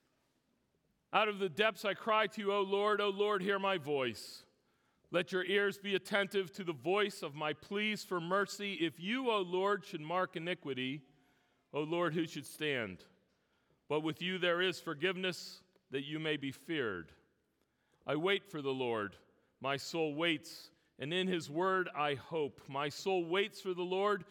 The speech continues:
more than watchmen for the morning, more than watchmen for the morning. O Israel, hope in the Lord,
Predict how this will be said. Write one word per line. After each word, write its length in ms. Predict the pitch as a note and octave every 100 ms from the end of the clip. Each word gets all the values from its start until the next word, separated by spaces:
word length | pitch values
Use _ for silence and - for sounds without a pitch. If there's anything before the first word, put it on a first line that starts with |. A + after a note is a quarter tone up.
| - - D#3+
more 160 | F3
than 200 | E3+ E3
watchmen 560 | D#3 F3+ F#3+ - F3+ F3+
for 240 | - D#3+
the 80 | D3
morning, 500 | C#3+ D3+ D#3+ D#3 D#3+ - _ _ _ _ C#3
more 120 | C#3
than 200 | C3+ C3+
watchmen 420 | C#3 C3+ B2 A#2
for 220 | - A#2
the 80 | A2
morning. 380 | A2 G#2+ F#2 E2+ D#2+ _ _ _ _ _ _ _ _ _ _ A#2+
O 140 | C3+
Israel, 420 | D3+ A#2 B2 A#2+
hope 280 | A#2+ D#3+ -
in 60 | C3
the 60 |
Lord, 460 | C3 D#3 D3+ C#3+